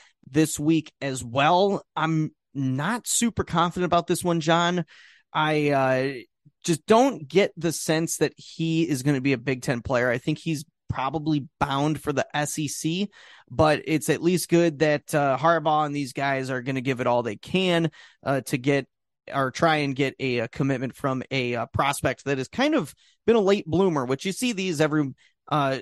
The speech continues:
cycle where you get a prospect that kind of just blows up later in the cycle and gets tons of interest from, uh, big time schools. Arian Carter, four-star linebacker, being another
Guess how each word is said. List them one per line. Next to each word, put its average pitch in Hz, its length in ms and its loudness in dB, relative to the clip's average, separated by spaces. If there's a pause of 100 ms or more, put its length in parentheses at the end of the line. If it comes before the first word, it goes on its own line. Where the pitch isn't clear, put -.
cycle 147 600 2
where 135 160 0
you 131 160 -4
get 143 140 0
a 127 40 -2
prospect 139 560 -4
that 131 100 -6
kind 135 180 -4
of 127 60 -8
just 120 160 -12
blows 131 500 -2
up 127 220 0
later 127 300 -4
in 123 100 -4
the 117 80 -6
cycle 139 480 -2
and 120 140 -6
gets 123 260 -8 (280)
tons 214 220 2
of 147 60 -2
interest 185 500 0
from, 151 440 0 (440)
uh, 139 120 -2
big 135 280 -2
time 160 320 -2
schools. 202 500 2
Arian 156 400 0
Carter, 160 500 -2
four-star 135 400 -2
linebacker, 135 520 -4
being 120 220 -6
another 135 400 -2